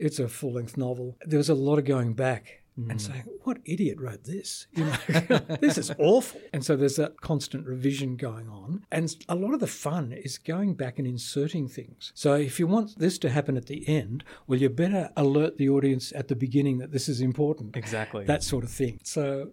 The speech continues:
Speaker 1: more about enjoyment, I think,
Speaker 2: Yeah,
Speaker 1: and,
Speaker 2: no.
Speaker 1: and just love of doing it. But also I should mention not only telling the story, which is important, and the story's gotta be a good story,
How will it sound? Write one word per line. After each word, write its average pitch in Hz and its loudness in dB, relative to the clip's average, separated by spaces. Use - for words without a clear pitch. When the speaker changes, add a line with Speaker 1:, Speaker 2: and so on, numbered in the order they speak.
Speaker 1:
more 220 6
about 165 6
enjoyment, 127 0
I 123 -6
think, 120 -8
Speaker 2:
Yeah, 330 -8
Speaker 1:
and, 127 -2
Speaker 2:
no. 170 -6
Speaker 1:
and 127 -2
just 135 -4
love 123 -6
of 110 -12
doing 117 -8
it. 113 -10
But 175 2
also 156 0
I 131 -2
should 170 2
mention 123 -2
not 196 2
only 180 4
telling 139 -2
the 123 -4
story, 131 -8
which - -4
is 196 0
important, 170 -2
and 156 6
the 151 4
story's 160 4
gotta 127 2
be 123 2
a - 2
good 127 -6
story, - -14